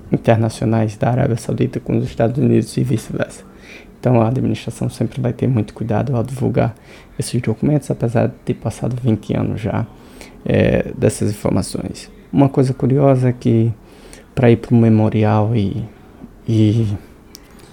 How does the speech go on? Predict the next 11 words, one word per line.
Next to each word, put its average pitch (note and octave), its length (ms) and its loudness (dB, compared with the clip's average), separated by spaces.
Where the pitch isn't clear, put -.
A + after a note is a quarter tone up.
e C3 80 0
participar A#2+ 460 0
da G#2+ 120 4
homenagem, G#2+ 640 2
o A#2 100 0
Biden A2 540 4
recebeu A2+ 480 -2
uma G#2 160 0
carta A2 400 -2
dos - 160 -10
familiares, G#2 720 -2